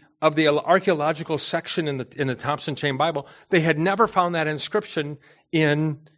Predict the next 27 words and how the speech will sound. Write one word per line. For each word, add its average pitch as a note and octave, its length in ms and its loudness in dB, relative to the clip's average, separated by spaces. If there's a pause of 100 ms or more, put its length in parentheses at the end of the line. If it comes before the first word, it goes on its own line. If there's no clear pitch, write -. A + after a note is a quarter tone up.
(240)
in, D3+ 300 0
um, C3 400 -2 (380)
uh, C3+ 200 -10
Athens. F3+ 600 -2 (520)
But E3 280 2
they E3 100 4
found F#3+ 540 0
that F3+ 260 0
inscription E3 960 -4 (1200)
of B2+ 220 -4
the B2+ 100 -8
same F3+ 400 0
God D#3 220 0
that C#3+ 120 -2
was C3 120 -6
worshipped D#3 320 -2
in C3+ 180 -4
Pergamum E3+ 520 -6 (1500)
to D#3 120 -2
an C#3 80 0
unknown C#3 280 -2
God. E3 200 -2
So E3+ 100 0
this D3+ 360 2
is - 0 -
very F#3+ 340 8
real. F#3 320 4